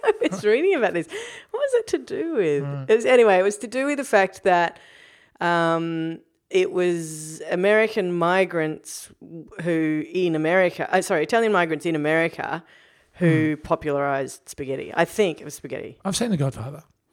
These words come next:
Speaker 2: All right, nineteen sixties.
Speaker 1: <laughs> Historically accurate. History by Lauren and Stuart. Yeah, what else? Fifties.
Speaker 2: Pizza, pizza,
Speaker 1: Pizza, yeah,
Speaker 2: sixties.
Speaker 1: yeah,
Speaker 2: No, they
Speaker 1: fifties.
Speaker 2: skipped the fifties. No, no,
Speaker 1: Oh,
Speaker 2: take
Speaker 1: right.
Speaker 2: away the
Speaker 1: <laughs>
Speaker 2: fifties.
Speaker 1: Yeah, sixties.
Speaker 2: Sixties is the one that'll surprise you.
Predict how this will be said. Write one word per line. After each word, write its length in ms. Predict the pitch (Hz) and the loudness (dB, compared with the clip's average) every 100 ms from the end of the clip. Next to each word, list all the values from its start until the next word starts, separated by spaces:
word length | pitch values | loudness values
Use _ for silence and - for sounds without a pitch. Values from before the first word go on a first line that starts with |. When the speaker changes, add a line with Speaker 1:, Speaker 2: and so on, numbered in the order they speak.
| - - - - | -20 -20 -8 4
Speaker 2:
All 80 | 196 | 8
right, 240 | 180 - | 8 6
nineteen 380 | 190 220 226 208 | 6 8 6 2
sixties. 720 | - 233 - 151 135 - - _ | 0 0 -2 -6 -8 -10 -14 _
Speaker 1:
<laughs> 60 | |
Historically 720 | - - - - - 160 151 | -10 -10 -6 -4 -4 -2 0
accurate. 480 | 147 160 185 175 160 165 - - - - | 0 -2 -2 -2 -2 -2 -4 -4 -6 -4
History 380 | 240 254 - 285 | -2 -2 0 0
by 180 | 277 285 | 2 4
Lauren 280 | 247 180 165 | 6 4 4
and 180 | 151 156 | 0 -4
Stuart. 360 | - 185 170 | 2 4 4
Yeah, 380 | 220 220 208 233 311 - | 6 8 10 6 2 -4
what 200 | 208 202 | 2 4
else? 340 | 208 233 - | 6 4 0
Fifties. 380 | - 226 254 196 | 2 4 6 4
Speaker 2:
Pizza, 240 | 165 139 - | 4 0 2
pizza, 80 | 175 | 4
Speaker 1:
Pizza, 240 | 190 165 | 6 4
yeah, 100 | 160 | 0
Speaker 2:
sixties. 340 | 147 160 156 147 | 2 2 2 2
Speaker 1:
yeah, 80 | |
Speaker 2:
No, 120 | 143 190 | 4 6
they 60 | |
Speaker 1:
fifties. 80 | 196 | 4
Speaker 2:
skipped 180 | - 214 | 2 -4
the 40 | 151 | -4
fifties. 520 | 151 - 160 - - | -6 -4 -6 -6 -2
No, 160 | 214 202 | 2 4
no, 140 | 196 | 6
Speaker 1:
Oh, 60 | 185 | 6
Speaker 2:
take 200 | 185 175 | 6 6
Speaker 1:
right. 20 | |
Speaker 2:
away 240 | 180 175 | 6 6
the 80 | 170 | 6
Speaker 1:
<laughs> 0 | |
Speaker 2:
fifties. 400 | 185 180 262 277 - | 4 2 -8 -8 2
Speaker 1:
Yeah, 720 | 311 285 277 294 - 269 180 | 4 4 4 0 0 -4 -2
sixties. 680 | 170 139 220 - 190 190 180 | -2 0 -2 -2 -2 -2 0
Speaker 2:
Sixties 300 | 294 330 302 | 2 4 4
is 40 | 240 | 6
the 40 | |
one 140 | 240 233 | 6 6
that'll 160 | 226 208 | 4 0
surprise 520 | - - 180 160 127 - | -2 2 6 6 2 -10
you. 420 | 180 170 143 104 | 0 4 4 2